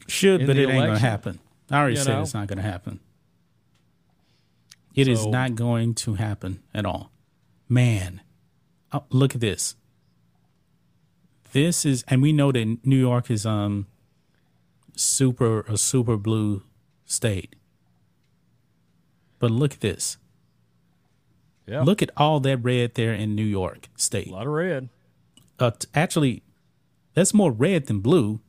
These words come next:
Speaker 1: But the problem is, right down here, that is, um, that's New York City down there. Which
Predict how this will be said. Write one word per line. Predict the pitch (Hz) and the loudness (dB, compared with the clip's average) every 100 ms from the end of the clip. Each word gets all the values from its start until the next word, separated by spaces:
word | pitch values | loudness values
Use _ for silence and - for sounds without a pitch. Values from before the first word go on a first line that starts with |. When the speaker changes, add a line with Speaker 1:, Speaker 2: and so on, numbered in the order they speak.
| _ _ _ _ | _ _ _ _
Speaker 1:
But | 110 | -6
the | 110 | -6
problem | - 156 180 139 | 0 2 4 2
is, | 135 165 - - _ _ _ _ _ - | 0 -2 -6 -10 _ _ _ _ _ -14
right | 92 107 165 143 | -2 -2 0 0
down | 170 160 | 2 4
here, | 196 175 160 - _ _ _ _ _ _ _ _ _ _ _ _ _ | 4 2 -2 -8 _ _ _ _ _ _ _ _ _ _ _ _ _
that | 98 117 135 | -2 0 2
is, | 135 127 123 | 2 0 0
um, | 123 123 123 120 - _ _ _ _ _ _ _ _ _ - | 0 0 0 -2 -6 _ _ _ _ _ _ _ _ _ -4
that's | 117 - | -4 0
New | 139 | 2
York | 123 107 | 2 0
City | - 131 104 | -2 -2 -4
down | 98 95 | -4 -4
there. | 95 - _ _ _ _ _ _ _ _ _ _ _ _ _ _ _ _ | -6 -10 _ _ _ _ _ _ _ _ _ _ _ _ _ _ _ _
Which | 107 110 - | -4 -2 -4